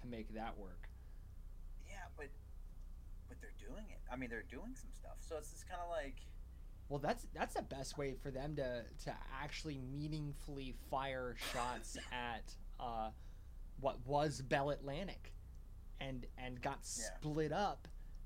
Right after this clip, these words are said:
Speaker 1: and Verizon is one of the resultant companies from that.
Speaker 2: Yeah.
Speaker 1: Th-, that was one of Slick Willie's monopoly busts,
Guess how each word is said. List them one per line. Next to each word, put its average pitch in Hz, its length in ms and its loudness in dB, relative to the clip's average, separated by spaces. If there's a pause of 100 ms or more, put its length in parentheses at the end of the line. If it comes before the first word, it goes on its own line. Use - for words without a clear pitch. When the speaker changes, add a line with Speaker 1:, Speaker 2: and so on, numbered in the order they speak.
(160)
Speaker 1:
and 127 320 2 (720)
Verizon 143 540 4
is 120 140 -2
one 143 160 4
of 143 80 2
the 139 60 0
resultant 131 600 2
companies - 800 0 (460)
from 190 260 6
that. 113 200 -4 (360)
Speaker 2:
Yeah. 135 180 2
Speaker 1:
Th-, 143 220 2
that 196 160 8
was 180 240 2
one 180 140 6
of 143 80 0
Slick 180 320 2
Willie's 160 400 4
monopoly 123 500 0
busts, 110 560 -2